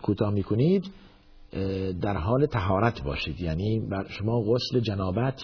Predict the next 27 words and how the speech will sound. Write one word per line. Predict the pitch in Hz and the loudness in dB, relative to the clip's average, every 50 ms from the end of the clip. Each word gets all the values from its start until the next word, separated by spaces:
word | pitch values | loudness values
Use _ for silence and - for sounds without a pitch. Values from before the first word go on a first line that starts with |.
| - 90 | -6 -2
نباشد. | 101 101 90 73 64 60 - 73 67 - - | -2 -2 0 -2 -4 -6 -8 -10 -12 -10 -10
پس | - 85 80 - | -8 -8 -8 -6
اول | - 92 90 90 95 113 107 92 82 - - - _ _ - - - - - | -4 -2 -2 0 0 0 -2 -2 -4 -8 -16 -20 _ _ -20 -20 -16 0 2
غسل | 107 120 131 - 160 156 | 4 4 4 2 -2 -2
کنید، | 156 - 170 175 180 180 156 98 | -2 0 0 0 0 -2 -2 0
بعداً | 98 98 90 87 104 113 107 95 82 - - - - - - | 0 0 2 2 2 0 0 -2 -4 -10 -18 -20 -20 -16 -10
عمل | - 87 90 92 92 95 92 | -6 -4 -2 -2 0 -2 -2
کوتاه | 87 - - 82 - - 101 101 92 90 | -2 -4 -6 -4 -2 -2 -2 -2 -2 -2
و | 107 104 110 110 104 - | -2 -2 -2 -4 -6 -6
تراشیدن | - 76 78 78 - - 80 85 85 82 87 85 - - - - - - | -4 -2 -2 -2 -2 -4 -4 -2 -2 0 -2 -2 -6 -10 -18 -20 -10 -6
مو | 73 87 90 | -2 0 0
یا | 90 87 | 0 0
ناخن. | 78 76 71 65 - - 58 62 | -2 -4 -6 -6 -8 -10 -10 -8
بله. | - - - - - - - - - - - - - - - _ _ - - - - - | -8 -10 -10 -10 -16 -20 -20 -20 -20 -20 -20 -20 -20 -20 -20 _ _ -20 -20 -12 -2 2
بله، | 98 104 104 | 2 2 2
این | 127 120 | 2 0
چیز | 98 - 117 113 117 | 0 2 4 4 4
درستیه | 117 113 113 120 123 117 - - 131 127 | 6 6 6 4 4 2 2 4 4 4
و | 123 123 120 117 - - - - - - - | 4 2 0 -2 -6 -14 -20 -18 -16 0 4
درست | 104 120 120 - | 4 4 4 4
شنیدید. | - 104 104 101 | 2 0 0 0
شما | - 120 131 139 | 2 2 2 4
نسبت | 135 123 120 - 143 127 120 | 4 2 2 2 2 2 4
به، | 135 135 123 - - - - - - - - - - - | 4 2 2 0 -6 -16 -18 -20 -20 -20 -20 -14 -4 0
اه، | - 92 90 80 80 82 90 85 98 | 2 2 4 2 2 2 2 0 0
خانم‌ها | - - 120 117 113 110 113 113 131 143 | 2 2 2 2 4 2 2 2 2 2
هم | 143 131 | 2 0